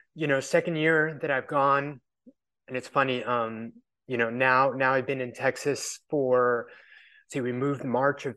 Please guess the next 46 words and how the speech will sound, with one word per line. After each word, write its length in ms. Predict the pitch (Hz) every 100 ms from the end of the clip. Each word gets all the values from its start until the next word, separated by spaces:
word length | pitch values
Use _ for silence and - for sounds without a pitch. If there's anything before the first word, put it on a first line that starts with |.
| -
twenty 300 | - 131 127
twenty-one, 600 | - 127 113 123 117 107
so 140 | -
a 40 | 123
year 200 | 135 151
and 80 |
a 60 | 120
half. 260 | 127 131 117 - _ _ _ _ _ _ _ _ _ _ _ -
And 100 | -
it's 120 | 185
cool, 180 | - 233
man. 220 | 170 131
This 100 | 127
whole 160 | - 214
Texan 380 | - 175 - 139
pride 320 | 131 139 139
thing 140 | 123
is, 160 | 117 110
is 200 | - 120
very 380 | 110 147 147 117
real. 320 | 113 120 80 - _ _ _ -
And 120 | 147
it, 140 | 143
like, 340 | 135 131 120 -
it, 220 | 135 139 -
it 160 | 143
really 260 | 139 180 175
becomes 400 | 151 - 160 139
a 60 |
thing. 400 | 127 135 143 170 165 - - _
And 80 | 147
it 60 |
was 120 | 151 -
cool 180 | 233
to, 80 | 190
like, 240 | 151 123 -
meet 240 | 170 202
a 60 | 160
whole 160 | 185
bunch 240 | 175 165 165
of, 100 | 127
like, 180 | 139 - -
Texas 420 | 151 143 139 -
collective 400 | - 131 139 131
gym 200 | 147 135
owners, 580 | 139 135 131 127 123